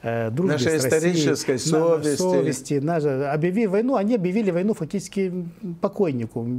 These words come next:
Speaker 1: Советскому Союзу, который почил в бозе и уже больше никогда не возродится. Все мудрые, ты историки лу-, лучше меня знаешь, что нельзя дважды одну в-, войти в одну реку и нельзя возродить Советский Союз.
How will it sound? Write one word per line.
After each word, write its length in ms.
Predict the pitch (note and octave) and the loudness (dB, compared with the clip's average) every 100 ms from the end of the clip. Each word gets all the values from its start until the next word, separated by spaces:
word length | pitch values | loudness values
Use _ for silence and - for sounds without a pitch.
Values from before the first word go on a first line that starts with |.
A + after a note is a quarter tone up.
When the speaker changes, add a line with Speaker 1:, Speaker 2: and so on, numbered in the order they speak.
| B2 | -4
Speaker 1:
Советскому 400 | E3+ F3+ F3+ D#3 | -2 -2 -2 -2
Союзу, 360 | E3+ C#3+ G2 G2+ | 0 -2 -4 -6
который 300 | C3+ D3+ C#3 | -4 -2 -4
почил 400 | - F#3 - C3 | -2 -4 -2 -4
в 80 | |
бозе 380 | C3+ A3 G3 F#3+ - - - | 0 0 0 -2 -6 -12 -2
и 80 | D3+ | 2
уже 160 | D#3+ | 2
больше 300 | F3 F#3+ F3 | 2 0 -2
никогда 240 | E3+ F3 E3+ | -2 0 0
не 100 | E3+ | 0
возродится. 500 | D3+ D#3 B2+ G#2+ A#2 | 0 0 -2 -2 -4
Все 200 | - F#3 | -2 0
мудрые, 320 | E3 C3+ C3+ | 0 0 -2
ты 180 | F3+ D3 | -2 -2
историки 440 | - F#3 D3+ C#3+ | -2 -2 -2 0
лу-, 240 | D3 C#3 - - - | 0 0 -2 -12 0
лучше 260 | D#3+ D3+ C#3+ | 0 2 0
меня 240 | C#3 C3 | 2 0
знаешь, 260 | D3+ F3+ E3 | 0 -2 -2
что 120 | D#3+ | -2
нельзя 240 | D3+ D3 | 0 0
дважды 320 | A#2+ B2 A#2 A#2+ | 0 -2 -2 -2
одну 260 | A#2+ A#2+ | -2 -2
в-, 360 | A2 A#2+ A#2 A#2 | -2 -2 -2 -2
войти 240 | B2+ B2+ | -4 -2
в 80 | A#2 | -2
одну 220 | A2 A2+ | -2 0
реку 260 | C3 G3 - | 0 0 0
и 60 | C3 | 0
нельзя 260 | C3 E3 | 0 0
возродить 400 | C#3+ B2+ C3 C3 | -2 -2 -2 -2
Советский 360 | A#2+ A#2+ - A2+ | -2 -4 -4 -6
Союз. 360 | A#2 G2 F#2 | -4 -6 -8